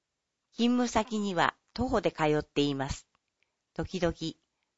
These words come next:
途中にあるレトロで雰囲気が素敵な喫茶店に立ち寄って、トーストとコーヒー、ゆで卵のモーニングを注文。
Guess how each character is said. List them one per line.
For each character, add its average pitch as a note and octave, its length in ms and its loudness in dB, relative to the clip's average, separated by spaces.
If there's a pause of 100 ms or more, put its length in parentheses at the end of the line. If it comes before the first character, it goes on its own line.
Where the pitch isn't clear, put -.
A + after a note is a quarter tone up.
(100)
途 F3+ 140 -2
中 A#3+ 260 0
に A3+ 160 0
あ G#3 100 4
る E3 140 -4
レ G#3 140 0
ト F#3+ 140 2
ロ D#3 120 4
で C#3 240 0 (260)
雰 G3+ 140 0
囲 A3 140 0
気 E3 180 -6
が D#3 140 0
素 - 100 -6
敵 G#3 300 -2
な F#3 140 2
喫 F3 220 -6
茶 G#3 160 0
店 G#3 220 -2
に G3 100 -2
立 F3+ 200 0
ち - 180 -4
寄 F3+ 100 4
っ E3+ 40 0
て、 - 400 -4 (640)
ト A3 160 0
ー - 20 -2
ス - 80 -8
ト G#3 160 0
と G3 140 2
コ G3 180 4
ー F3+ 60 4
ヒ E3 320 -8
ー、 - 120 -20 (360)
ゆ F3 100 -2
で G#3 140 2
卵 F3+ 380 4
の D#3 120 0
モ G#3 220 4
ー - 20 2
ニ F3 180 -2
ン D#3 120 -4
グ C#3+ 120 -2
を C#3+ 80 0
注 D3 320 -4
文。 C#3 320 -6